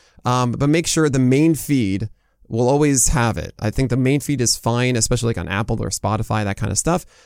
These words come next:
But we're looking into it. Um, it's just really important, I think, uh, if you enjoyed this one, subscribe to this feed alone, not necessarily just the Pitcherless Fantasy Baseball,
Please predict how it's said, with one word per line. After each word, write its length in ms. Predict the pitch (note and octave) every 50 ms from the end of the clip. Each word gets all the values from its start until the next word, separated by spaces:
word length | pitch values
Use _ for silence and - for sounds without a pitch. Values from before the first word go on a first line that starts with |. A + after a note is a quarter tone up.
| - -
But 80 | - F#3+
we're 100 | G#3+ A3
looking 260 | G#3 F#3+ - C#3 C3+
into 280 | B2 A#2+ - - A#2+
it. 160 | A2+ A2 - -
Um, 260 | G#2+ G#2 A2 G#2 G2+
it's 100 | A#2 -
just 140 | - C3 D3
really 100 | F3 E3+
important, 300 | D#3+ B2 D3 D3 C3+ A#2
I 60 | B2+
think, 260 | B2 C3+ B2+ A#2+ - - - _ _ _ _ - - -
uh, 220 | A2 A2+ A2+ A2 E2+
if 140 | A#2+ A#2
you 120 | A#2+ C3 C3
enjoyed 420 | C#3 B2 G#2+ D3 E3 E3+ C#3 A#2
this 240 | G2+ C#3 C#3 - -
one, 360 | D#3+ D#3 D3+ D3 D3 A#2+ - -
subscribe 580 | - - A#2+ B2 - - F3+ F3 F#3 F#3 - -
to 160 | E3 D#3 C#3
this 340 | A#2+ A2+ C#3 C#3+ - - -
feed 280 | - C3 C3 C3 A#2
alone, 560 | F#2+ A2 G2 G2 G#2+ A2 G#2+ G#2 F#2 F2+ G2 -
not 160 | A2+ A#2 B2+
necessarily 280 | C3+ C#3+ - - C#3+ C3+
just 160 | A2+ B2 -
the 80 | - G#2
Pitcherless 380 | - - B2+ A#2+ B2+ A#2+ -
Fantasy 280 | - A2+ A2+ G#2+ - G2
Baseball, 500 | F2+ - A#2+ C3+ - - C#3+ C#3 B2+ -